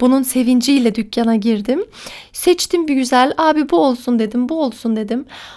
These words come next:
Ondan sonra Allah, ödemek istedim ve çantama bir baktım. <gasps> Cüzdanımı evde unutmuşum.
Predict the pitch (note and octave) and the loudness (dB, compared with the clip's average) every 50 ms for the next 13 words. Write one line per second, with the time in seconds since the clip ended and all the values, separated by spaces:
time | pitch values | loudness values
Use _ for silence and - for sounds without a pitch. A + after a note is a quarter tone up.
0 | - _ - - B3+ D#4 D4 C#4 C4+ C4 C4 - C4 B3+ B3+ B3+ C4+ C#4+ D#4 E4+ | -20 _ -2 0 2 2 2 2 0 0 -2 -2 -2 -2 -2 -2 -2 -2 -4 -6
1 | - - - - - _ _ _ - G#3 A3 A3+ A3+ A3+ A#3 A#3 A#3 A#3 A#3 A#3 | -8 -14 -20 -20 -20 _ _ _ -8 -6 -6 -4 -4 -2 -2 -2 -2 -2 -2 -2
2 | A#3 A3+ - _ _ _ _ _ _ _ _ _ _ _ _ _ _ _ - A3 | -4 -6 -12 _ _ _ _ _ _ _ _ _ _ _ _ _ _ _ 2 2
3 | A#3 - C4 B3 C4 C4 C4 - - - - C4 B3 A#3+ B3+ B3+ C#4 C4 B3+ B3 | 4 4 4 4 4 4 2 -2 -8 -4 0 0 0 2 2 2 2 2 4 2
4 | B3 A#3+ A#3+ - - B3 B3 B3 A#3+ B3 B3+ B3 B3 B3+ B3 G#3 G3+ - B3+ C#4 | 2 2 0 -4 -2 0 0 0 0 0 0 2 2 2 2 0 0 2 4 4
5 | C#4+ C#4 C4 - A#3+ A3+ A3+ A3 - - - B3 C4+ D4+ D4 - - - F4+ A#4+ | 6 4 4 2 2 2 2 -2 -4 -4 -2 -2 -2 -4 -6 -10 -4 0 2 4
6 | C#5 C#5 C5+ C5 C5 B4 A#4 G#4+ G4 E4 - - - _ - _ _ - - C#4+ | 4 4 4 4 2 2 0 -2 -4 -6 -10 -16 -20 _ -20 _ _ -4 0 0
7 | D4+ D4 D4 - F4 F4+ F4+ F#4+ F#4+ G4 F#4+ G4 G4+ G#4 G#4+ G#4+ G#4+ A4 - - | 0 0 2 2 2 4 4 4 4 4 4 2 2 2 0 0 0 -2 -4 -6
8 | B4 A#4+ - - B4 | -8 -8 -2 0 0